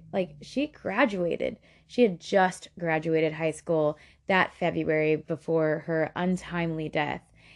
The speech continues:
And at the time of her death, she was enrolled in Mohawk Valley Community College in Utica to study psychology. Like many of us,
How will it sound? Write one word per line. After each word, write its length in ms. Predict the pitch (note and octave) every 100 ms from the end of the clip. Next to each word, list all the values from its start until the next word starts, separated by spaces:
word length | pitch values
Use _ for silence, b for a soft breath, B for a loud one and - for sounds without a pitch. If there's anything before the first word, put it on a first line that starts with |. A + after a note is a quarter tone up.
| B B -
And 360 | G3+ F#3+ F#3+ -
at 200 | G3 G3
the 80 | F#3
time 720 | - C4 D#4 C#4+ E3+ E3+ - -
of 200 | F#3+ F#3
her 160 | G3
death, 340 | D#3+ D3+ C#3+ - _ b b b
she 220 | - B3
was 180 | C#4+ B3+
enrolled 520 | B3 G3+ F#3 F3+ E3+
in 260 | F#3 F3 -
Mohawk 640 | F3+ F3+ G3+ G#3+ B3+ B3+ -
Valley 460 | F3+ F3+ E3+ E3+
Community 460 | E3+ F3 E3 D#3+ D#3
College 540 | - D#3 D3+ D3+ D3 -
in 160 | F#3+
Utica 560 | F3 F3+ E3+ E3 - - b b b b -
to 120 | A3+
study 520 | - C#4 C#4+ C#4 - -
psychology. 920 | - G3+ F3+ - D#3+ D#3 - - F3 - _ _ _
Like 340 | F#3+ A3+ C4+ G3+
many 360 | F#3+ F3+ F3
of 100 | D#3
us, 380 | D3+ D3+ D3+ -